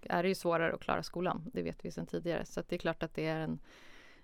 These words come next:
en del av allmän kurs där man kommer och kanske har första generationens invandrare eller andra generationens invandrare, beroende på var man lig-, i skolan ligger någonstans. Och, eh, det är väl svinbra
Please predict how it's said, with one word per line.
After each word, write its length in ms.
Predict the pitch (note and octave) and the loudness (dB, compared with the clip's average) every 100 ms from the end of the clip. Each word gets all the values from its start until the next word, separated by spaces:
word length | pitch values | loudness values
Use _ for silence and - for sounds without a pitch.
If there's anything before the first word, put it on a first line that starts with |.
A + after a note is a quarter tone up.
| - - | -12 -2
en 140 | F3+ | 2
del 180 | E3 E3 | 4 6
av 60 | |
allmän 300 | E3 E3 F3+ | 6 6 4
kurs 260 | F#3+ F3+ - | 4 2 2
där 100 | E3+ | 0
man 160 | E3 D#3+ | 0 -2
kommer 320 | E3+ E3 E3 | -2 -2 -2
och 120 | E3 | -4
kanske 240 | F3 - | -6 -6
har 460 | E3+ E3 E3 E3+ - D3+ - - - - - - - | -4 -2 0 0 -4 -8 -16 -20 -20 -20 -20 -20 -6
första 260 | F#3+ - | -2 2
generationens 580 | F#3+ F#3+ F#3+ F#3+ F#3 - | 2 2 2 0 0 -2
invandrare 500 | F#3+ F#3+ G3 F#3+ G3 | 2 4 4 4 4
eller 140 | G3+ | 4
andra 220 | F#3+ F#3 F#3 | 4 2 2
generationens 460 | F#3 - F3+ F3 | 0 -2 -4 -2
invandrare, 540 | - F3+ F3+ F3+ G3 G#3 - - | 0 0 0 0 0 -2 -10 -6
beroende 220 | F3+ F3 | -4 -4
på 140 | - F3 | -4 -4
var 100 | F3 | -2
man 180 | F3 | -2
lig-, 200 | F3 E3+ - - | -4 -6 -12 -12
i 80 | - | -12
skolan 360 | - F3 F3+ | -6 -2 -2
ligger 160 | F3 F3 | -2 -2
någonstans. 480 | F3 - F#3 - - - - - - - - - | -4 -2 -4 -4 -16 -18 -20 -20 -20 -20 -20 2
Och, 460 | F#3+ F#3 - - | 4 4 0 2
eh, 400 | F#3+ F3+ F3 E3+ - - - - - - - | 6 8 8 4 0 -8 -20 -20 -20 -20 0
det 180 | F#3 F3+ | 4 6
är 100 | F3+ | 6
väl 160 | F#3+ | 4
svinbra 1000 | F3+ - - G#3 G3 E3+ E3 G#3 G#3+ F#3 | 2 -4 2 4 4 2 0 2 4 2